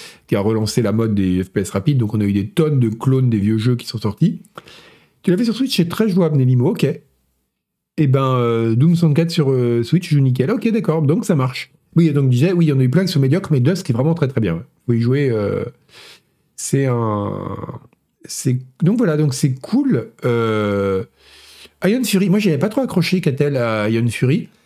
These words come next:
parce que pour moi, Ion Fury, c'est vraiment, euh, c'est, c'est trop l'école du Knukem, et qui n'est pas mon école, on va dire. Je reconnais que c'est un bon jeu, hein, mais moi, j'avais pas trop accroché.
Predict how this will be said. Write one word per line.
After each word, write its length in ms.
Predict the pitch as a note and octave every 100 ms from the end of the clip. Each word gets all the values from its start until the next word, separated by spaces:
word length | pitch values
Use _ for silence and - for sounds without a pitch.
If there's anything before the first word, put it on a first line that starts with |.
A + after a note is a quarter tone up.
| _ _ _
parce 160 | - C3
que 60 | C#3+
pour 120 | D3
moi, 100 | G3
Ion 140 | E3
Fury, 300 | C3 D#3 G3
c'est 200 | - -
vraiment, 680 | A#2 A2+ C#3 D#3+ F#3+ F3+ E3
euh, 400 | C3 A#2+ A#2 A#2+
c'est, 240 | B2 C#3+
c'est 200 | B2+ D#3
trop 280 | B2+ - A3+
l'école 420 | F#3 E3 F3+ F#3
du 80 | E3
Knukem, 480 | E3+ E3 C3 A2+ G#2 - _ _ _ _ _ _ -
et 100 | B2+
qui 100 | D3+
n'est 120 | D3
pas 100 | F3+
mon 160 | E3 D3
école, 300 | C3 G#2+ F2 -
on 40 | G#2+
va 60 |
dire. 160 | F2 E2+ _ _
Je 160 | A#2+ C3
reconnais 240 | C#3+ G3+
que 60 | G#3+
c'est 80 | D3
un 80 |
bon 140 | C#3+ E3+
jeu, 140 | G3+
hein, 100 | D#3+
mais 80 | B2
moi, 100 | D#3
j'avais 200 | F#3 C#3
pas 120 | C3
trop 140 | E3+ F#3
accroché. 340 | E3+ C3 A2+